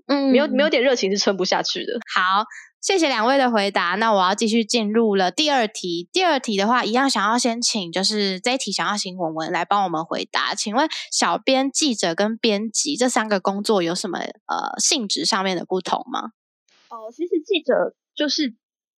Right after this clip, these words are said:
Speaker 2: 只会在外面跑的人，
Speaker 1: 嗯。
Speaker 2: 就通常那些人会被叫做是记者。
Speaker 1: 嗯。
Speaker 2: 那编辑的话，就是坐办公室的人。<laughs>
Speaker 1: 是。
Speaker 2: 坐办公室的人就叫做编辑，这样子。
Speaker 1: 是。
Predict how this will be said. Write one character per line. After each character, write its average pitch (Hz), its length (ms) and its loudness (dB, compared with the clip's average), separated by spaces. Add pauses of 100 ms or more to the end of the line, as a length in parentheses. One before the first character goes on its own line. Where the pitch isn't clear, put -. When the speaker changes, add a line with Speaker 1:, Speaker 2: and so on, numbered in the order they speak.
Speaker 2:
只 196 440 -2
会 269 120 4
在 262 200 2
外 240 100 0
面 226 160 -2
跑 - 220 -2
的 - 100 -4
人， - 220 -4 (300)
Speaker 1:
嗯。 285 100 2
Speaker 2:
就 277 40 6
通 277 140 2
常 220 160 2
那 220 100 2
些 226 140 2
人 196 140 0
会 208 120 4
被 190 200 2
叫 190 160 0
做 185 160 -2
是 175 100 -10
记 - 240 -8
者。 - 200 -4 (220)
Speaker 1:
嗯。 277 140 0
Speaker 2:
那 233 140 2
编 226 180 2
辑 208 160 0
的 185 80 2
话， 190 480 2 (500)
就 208 200 2
是 190 320 -4 (180)
坐 214 120 2
办 190 120 2
公 190 80 -2
室 190 140 2
的 - 60 2
人。 - 100 0
<laughs> 214 100 -8 (880)
Speaker 1:
是。 - 140 2
Speaker 2:
坐 - 20 4
办 - 100 6
公 285 120 4
室 285 160 4
的 208 60 2
人 196 100 0
就 208 80 2
叫 214 100 4
做 214 140 4
编 180 260 0
辑， - 300 -12
这 196 80 0
样 180 40 -2
子。 - 140 -2
Speaker 1:
是。 208 260 0